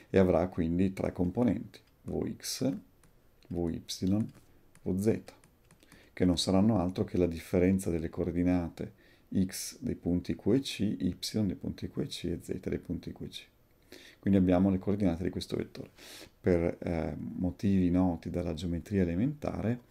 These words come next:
questo vettore qua, se lo rappresentate con la punta,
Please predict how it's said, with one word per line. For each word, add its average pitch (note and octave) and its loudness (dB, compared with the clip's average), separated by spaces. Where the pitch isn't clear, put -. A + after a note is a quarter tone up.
questo A2 2
vettore F2 0
qua, F2 0
se - -6
lo F2+ -10
rappresentate D#2+ -8
con - -6
la - -6
punta, - -8